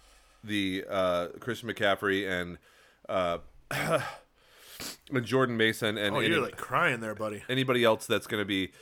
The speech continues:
Speaker 1: you know, behind that forty-niners line. Now, the things that I think are important to talk about here are the forty-niners line, which is one of the best in football.
Speaker 2: Yeah.
Speaker 1: So that might still be able to maintain some semblance of,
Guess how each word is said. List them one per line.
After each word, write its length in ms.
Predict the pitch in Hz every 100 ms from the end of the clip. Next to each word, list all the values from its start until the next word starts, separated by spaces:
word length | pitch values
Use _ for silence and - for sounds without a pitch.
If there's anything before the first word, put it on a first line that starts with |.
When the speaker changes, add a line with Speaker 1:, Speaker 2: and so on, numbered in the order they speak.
| - - -
Speaker 1:
you 60 | 104
know, 80 | 98
behind 340 | 101 101 104
that 140 | 98
forty-niners 480 | - 92 92 90 90
line. 460 | 113 127 92 73 78
Now, 160 | 113 120
the 100 | 120
things 280 | 175 185 147
that 100 | 143
I 60 |
think 220 | 117 143
are 80 | 135
important 420 | 107 - 175 139
to 80 | 123
talk 220 | 123 147
about 160 | 135 98
here 240 | 101 98
are 200 | 85 92
the 80 | 90
forty-niners 480 | - 135 127 113 95
line, 440 | 98 107 95 82 82 - - -
which 160 | 110
is 80 | 101
one 140 | 104 101
of 40 |
the 60 | 87
best 280 | 101 101
in 100 | 90
football. 580 | - 156 135 73 65 -
Speaker 2:
Yeah. 220 | 113 107 92
Speaker 1:
So 180 | - 123
that 200 | 113 143
might 180 | 143 120
still 380 | - 127 117 107
be 240 | 90 113
able 160 | 110 101
to 60 |
maintain 580 | 95 98 104 98 101 92
some 320 | 85 107 95
semblance 540 | 90 107 98 90 87 -
of, 260 | 87 82